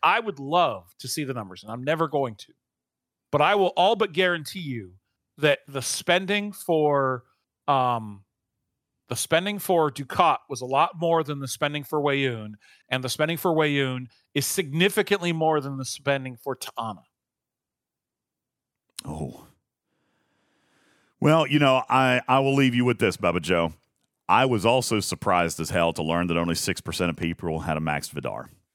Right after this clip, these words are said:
Speaker 2: I was convinced otherwise, but I was dead ass
Speaker 1: Wasn't it
Speaker 2: wrong.
Speaker 1: twelve?
Speaker 2: It was six. All right. I was convinced otherwise, and I was dead ass wrong. All right.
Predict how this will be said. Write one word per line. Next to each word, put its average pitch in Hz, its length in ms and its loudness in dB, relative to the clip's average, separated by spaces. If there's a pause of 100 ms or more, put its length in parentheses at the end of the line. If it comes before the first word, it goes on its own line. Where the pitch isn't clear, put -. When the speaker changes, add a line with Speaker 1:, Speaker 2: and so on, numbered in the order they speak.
(760)
Speaker 2:
I 117 200 4
was 98 200 0
convinced 82 760 -4
otherwise, 78 640 0
but 71 140 -6
I 90 100 4
was 69 240 -2
dead 98 560 0 (300)
ass 80 360 0
Speaker 1:
Wasn't 233 240 -4
it - 40 -4
Speaker 2:
wrong. - 160 0
Speaker 1:
twelve? 156 520 -2 (240)
Speaker 2:
It 113 200 4
was 80 180 -2
six. - 640 -10 (1500)
All 98 100 0
right. 90 320 2
I 170 160 6
was 139 180 0
convinced 127 720 0
otherwise, 123 720 2 (340)
and 101 160 2
I 104 180 6
was 87 260 0
dead 90 340 2
ass 87 260 0
wrong. 55 340 -8 (1200)
All 80 100 0
right. 92 300 0